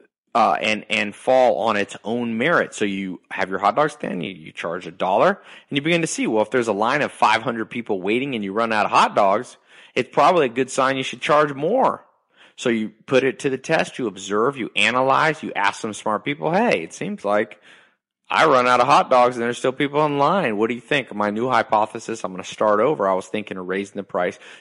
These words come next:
to a dollar fifty. And I might wanna do a little research. Do, are there other hot dog people doing this, charging a little more?" And you do research and you rehypothesize. You start over. See, we grew up, and I won't get too much into this now.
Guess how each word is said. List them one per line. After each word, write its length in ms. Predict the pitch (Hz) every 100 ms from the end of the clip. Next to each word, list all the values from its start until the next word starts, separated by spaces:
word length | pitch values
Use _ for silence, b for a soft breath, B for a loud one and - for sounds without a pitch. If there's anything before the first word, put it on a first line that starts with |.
| -
to 100 | 123
a 40 |
dollar 280 | 117 117 127
fifty. 640 | - 175 190 - 104 - _ _ _ _ _ _ -
And 80 | 113
I 40 |
might 160 | 123 131
wanna 160 | 135
do 160 | 131 151
a 20 |
little 200 | 151 160
research. 680 | 151 208 - 127 98 - - _
Do, 140 | 113
are 140 | 90 107
there 100 | 113
other 160 | 127
hot 260 | 127 165 190
dog 280 | 139 127 -
people 320 | 120 - 95
doing 380 | 92 156 240 170
this, 200 | 80 - 90
charging 440 | - 90 87 120 127
a 40 |
little 220 | 131 131
more?" 340 | 135 160 180 110
And 100 | 101
you 60 |
do 240 | 92 104 110
research 480 | 143 - 98 85 90
and 100 | 95
you 140 | 104
rehypothesize. 800 | 120 131 135 156 151 - 120 95 B B -
You 80 |
start 280 | - 170 156
over. 220 | 190 156
See, 220 | 120 - 147
we 200 | 139 139
grew 240 | 147 143
up, 180 | 127 117
and 100 | 110
I 140 | 90
won't 220 | 120 127
get 180 | 123 104
too 140 | - 143
much 200 | 120 120
into 120 | 104
this 160 | 95
now. 260 | 127 131